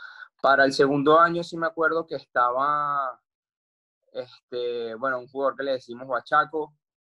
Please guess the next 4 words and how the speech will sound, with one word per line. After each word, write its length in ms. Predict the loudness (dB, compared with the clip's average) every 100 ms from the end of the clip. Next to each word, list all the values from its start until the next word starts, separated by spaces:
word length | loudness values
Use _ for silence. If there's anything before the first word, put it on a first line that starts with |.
| _ _ _ _ _ _
estaba 1600 | -20 -20 _ 0 4 6 6 6 4 4 2 0 -2 -2 -6 -10 _ _ _ _ _ _ -20
Esteban 580 | -8 2 4 4 2
Torres 920 | 4 8 8 6 6 4 0 -14 -18 _ _ _ _ _ _ _ _ _ _ _ _ _ _ -20 _ _ -6
y 1200 | -4 -4 -4 -4 -2 -2 -4 -4 -4 -4 -6